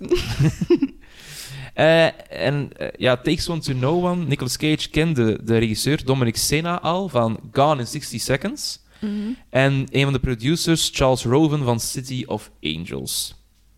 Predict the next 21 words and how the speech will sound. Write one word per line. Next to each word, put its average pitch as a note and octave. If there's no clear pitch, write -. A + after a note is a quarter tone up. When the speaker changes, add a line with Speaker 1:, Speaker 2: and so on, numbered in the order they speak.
Speaker 2:
Dat A2+
is C#3
echt -
zo D#3
van, C3
we B2
bellen C3+
Nick, D#3
die B2+
gaat C3
dat A2
wel G#2
willen G#2
doen. E2
Speaker 1:
Ja. F#3+
Speaker 2:
Dat A2
vind A#2+
ik G#2
wel -
heel D2+
gaaf. -